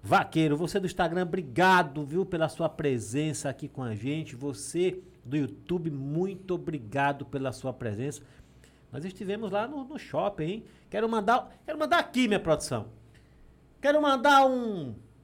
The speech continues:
um forte abraço pra Oxente Rufino. Oxente Rufino, nós fizemos o primeiro podcast ao vivo, fora dos estúdios, que foi na Praça da Alimentação do Shopping da Vila. Um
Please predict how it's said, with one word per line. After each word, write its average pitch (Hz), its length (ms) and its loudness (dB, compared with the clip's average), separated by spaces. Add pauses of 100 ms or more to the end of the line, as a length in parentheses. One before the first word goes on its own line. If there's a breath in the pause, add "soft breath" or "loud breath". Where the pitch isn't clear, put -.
(280)
um 117 140 -6
forte 233 460 0
abraço 208 580 4
pra 226 260 2 (140)
Oxente - 800 4 (520)
Rufino. 240 880 4 (420 soft breath)
Oxente 233 380 -6
Rufino, 247 420 -2
nós 247 160 -2
fizemos 208 540 -2
o 214 60 -4
primeiro 233 680 0
podcast 214 920 -4
ao 214 180 -2
vivo, 160 380 -6
fora 262 520 4
dos 190 220 -4
estúdios, 226 580 -4 (460 loud breath)
que 202 100 -8
foi 214 160 -2
na 202 140 -2
Praça 202 460 0
da 175 100 -2
Alimentação 175 920 -2 (380 soft breath)
do 156 200 -2
Shopping 196 480 -4
da 170 180 0
Vila. 135 440 -2
Um 143 120 -8